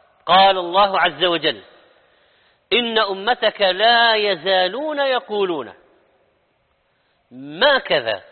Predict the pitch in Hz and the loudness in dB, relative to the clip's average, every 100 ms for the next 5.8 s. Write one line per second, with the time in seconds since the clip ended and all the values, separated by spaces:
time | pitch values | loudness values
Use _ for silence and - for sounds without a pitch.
0 | - _ _ 160 208 294 285 - 156 117 | -20 _ _ -16 0 4 4 2 -4 -4
1 | 104 - - - 214 - 190 180 - 185 | -8 -10 -20 -6 -6 -6 -4 -4 -4 -6
2 | 185 196 190 _ _ _ _ _ _ - | -4 -6 -10 _ _ _ _ _ _ 0
3 | 240 247 202 165 156 156 190 165 151 - | 2 2 0 -4 -8 -4 -4 -4 -8 -6
4 | 175 156 - 127 - 165 151 - 127 127 | -4 -4 -6 -10 -6 -8 -6 -10 -10 -12
5 | 123 107 131 113 - 131 104 87 | -16 -12 -12 -12 -12 -12 -10 -14